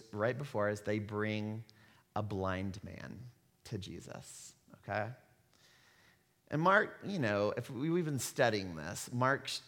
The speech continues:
you know, healing is pretty routine to Jesus at this point. Jesus is always being presented with people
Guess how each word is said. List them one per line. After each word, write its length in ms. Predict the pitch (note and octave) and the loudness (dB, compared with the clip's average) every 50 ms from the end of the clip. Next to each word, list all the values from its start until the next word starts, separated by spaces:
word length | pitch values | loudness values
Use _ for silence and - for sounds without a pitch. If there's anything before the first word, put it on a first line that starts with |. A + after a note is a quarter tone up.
| - - - | -16 -8 -6
you 120 | C#3+ D#3+ | -4 -2
know, 140 | D3 B2+ A#2 A2+ G#2+ - - - | 0 0 0 0 -4 -8 -14 -18
healing 540 | - - - - - - - E3 D3 C3+ B2+ | -16 -14 -12 -6 -2 0 2 2 2 2 2
is 120 | A#2+ A2 | 0 0
pretty 300 | - - - G3+ E3+ D3 | -2 -4 -4 -2 0 0
routine 720 | B2 A2+ A2+ A2 A2 - - - A#2+ A2 F#2+ E2 D2+ - - - | 0 0 -2 -2 -2 -6 -6 -4 -4 -4 -4 -4 -6 -8 -8 -2
to 120 | - A#2 | -2 -2
Jesus 500 | G#2+ G#2 G2+ G#2 G2+ F#2+ G2 F#2+ F#2+ - | 0 0 0 -2 -2 0 -2 -4 -4 -4
at 160 | F#2 F2+ - | -4 -6 -6
this 140 | - F2+ - | -6 -8 -8
point. 280 | - - G2 F#2+ G#2+ A#2+ | -8 -8 -8 -6 -4 -2
Jesus 360 | C3+ E3+ F#3 F3 F3 D#3+ E3+ | -2 -2 0 0 -2 -2 -4
is 120 | D#3+ D#3 | 0 4
always 400 | E3+ F3 F3+ F#3 F#3 F3 D#3 C3 | 6 8 10 10 8 8 4 2
being 180 | C#3 C#3+ C3+ B2+ | 2 0 0 0
presented 500 | A#2 - A#2+ A2+ A#2+ A#2+ A#2 A2+ A2 G#2+ | 0 -2 -2 0 2 2 2 2 2 0
with 160 | A2 A2 - | 0 -4 -6
people 560 | - - - B2+ A#2 - F2 E2+ F2 G#2+ - | -10 -8 -6 -6 -4 -2 -2 -2 -2 -2 -4